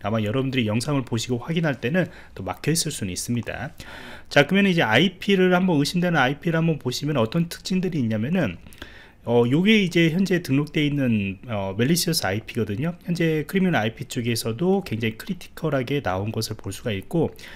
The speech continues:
지금 현재 보시면은 요런 특징들을 가지고 있어요. 커넥팅된 도메인 주소들을 한번 보시면은 굉장히 많은 도메인들을 연결을 하고 있었다라는 것이죠. 음, 그리고 그 아래쪽에 정보들을 보시면은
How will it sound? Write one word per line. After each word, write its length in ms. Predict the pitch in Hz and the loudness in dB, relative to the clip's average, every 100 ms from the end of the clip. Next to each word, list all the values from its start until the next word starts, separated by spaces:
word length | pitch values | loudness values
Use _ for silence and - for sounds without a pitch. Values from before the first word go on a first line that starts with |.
| - | -16
지금 220 | - 151 196 | -4 2 4
현재 220 | 220 180 | 6 2
보시면은 580 | - 120 156 170 170 117 | 2 0 2 2 4 2
요런 240 | 110 185 | 4 2
특징들을 420 | - - 180 151 | 0 -4 0 0
가지고 360 | - 95 92 95 | -2 -6 -6 -6
있어요. 260 | - 87 - | -6 -8 -6
커넥팅된 680 | 185 214 220 208 185 180 175 | 2 2 2 0 2 0 -2
도메인 800 | - 110 185 208 190 190 180 | -2 0 2 2 2 2 0
주소들을 600 | 170 113 - 113 117 107 | -2 -6 -4 -4 -4 -4
한번 220 | 117 160 143 | -4 -4 -4
보시면은 640 | 101 - 107 113 190 113 - - - - - - | -6 -4 -4 -2 0 0 -4 -16 -18 -18 -20 -4
굉장히 440 | 123 214 240 220 | 2 4 6 4
많은 340 | 143 113 180 175 | 4 0 2 0
도메인들을 1400 | - 135 220 226 208 175 175 165 147 - 143 165 202 185 | 0 0 4 4 4 2 2 2 0 0 0 4 2 2
연결을 440 | 104 120 139 139 | 2 2 0 0
하고 280 | 131 - 165 | -4 -4 -2
있었다라는 540 | 113 180 185 170 123 | 0 -2 0 -2 -2
것이죠. 360 | 90 85 - - - - - | -4 -8 -12 -16 -20 -20 -10
음, 200 | 98 90 - | -6 -6 -6
그리고 320 | 110 117 143 | -2 0 0
그 140 | - 107 | -2 -4
아래쪽에 720 | 95 127 147 - 147 143 156 | 2 2 0 -2 -2 0 -2
정보들을 480 | - 107 113 117 117 | -2 -4 -4 -2 -4
보시면은 560 | - 101 - 117 185 | -4 -6 -4 0 2